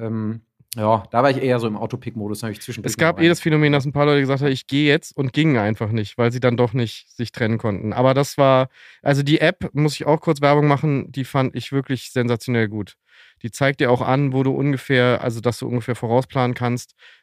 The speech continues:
Speaker 2: was für Spieler ungefähr in deiner Area sind, wenn du das nächste Mal dran bist, egal wie viele Picks entfernt und so. Das fand ich, das war sehr schön aufgezogen, auch sehr schön farbig. Das hilft mir immer,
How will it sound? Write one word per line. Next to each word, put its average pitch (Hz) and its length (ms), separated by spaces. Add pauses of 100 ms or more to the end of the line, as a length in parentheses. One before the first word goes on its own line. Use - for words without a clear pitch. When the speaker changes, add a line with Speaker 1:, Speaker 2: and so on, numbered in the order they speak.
Speaker 2:
was 120 200
für 135 120
Spieler 127 320
ungefähr 120 360
in 113 80
deiner 113 280
Area 127 320
sind, 123 200
wenn 120 120
du 110 40
das 107 140
nächste 131 260
Mal 110 180
dran 113 260
bist, 139 200
egal 113 260
wie 113 60
viele 110 200
Picks 120 240
entfernt 123 400
und 131 100
so. 131 100
Das 120 120
fand 120 200
ich, - 200 (560)
das - 200
war 135 300 (100)
sehr 135 400
schön 127 420
aufgezogen, 107 720
auch 120 120
sehr 131 160
schön 123 200
farbig. 127 480
Das - 160
hilft 127 280
mir 131 180
immer, 131 300